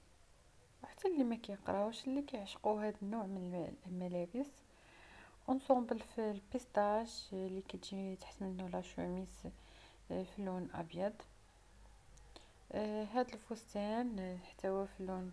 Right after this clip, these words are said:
بيستاج، آه، كتجي غزاله في اللبسه ديالها، معاها الساك. انسومبل، آه، بشوميزات مختلفه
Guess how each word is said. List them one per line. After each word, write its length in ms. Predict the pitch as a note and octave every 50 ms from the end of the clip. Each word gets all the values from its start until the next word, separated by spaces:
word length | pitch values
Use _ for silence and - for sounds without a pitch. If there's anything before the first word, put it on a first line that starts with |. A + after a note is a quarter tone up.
| - -
بيستاج، 580 | F#3+ - - - - F#3+ F#3 F#3+ G3+ G#3+ A3+ A3+ - - - - - - - - - - - - - - - - - - - - - - - - - - - - - -
آه، 240 | G#3 G3+ G3+ G3 G3
كتجي 440 | G3 - - G3 - - - F#3+ F#3+
غزاله 520 | F3+ - - - F#3+ G3+ G3 G3 F#3+ F#3+
في 120 | F#3 -
اللبسه 420 | G3 F#3 F3+ F3+ - - - F#3 F3 F3 -
ديالها، 640 | F3+ F3+ F3+ F3+ F3 E3+ F3 F#3 G3 G#3 A#3 B3+ C4 - - - - - - - - - - - -
معاها 640 | - G#3 G3 G3 G#3+ G#3 G3 F#3 G3+ G3 G3 G3 F#3+ - - - - - - - - -
الساك. 520 | G3+ F#3 - - - G3 F#3+ F#3+ - - - - - - - - - - - - - - - - - - - - - - - - - - - - - - - - - - - - - - - - -
انسومبل، 760 | A3+ A3 G#3+ G#3+ - - G#3 G3+ G3+ G3 G3 - G#3 G#3 G3+ - - - - - - - - -
آه، 280 | F#3 F#3+ F#3+ F#3+ F#3+ F#3
بشوميزات 960 | F3+ - - - - G#3 G3 G3 G3 G3 F3+ F3+ F#3+ G3 G3 G3 G3 G3 - - F#3+ F#3+ F3+ - - - - -
مختلفه 680 | - G3+ G#3+ - - - - F#3+ F#3+ F#3 - - F3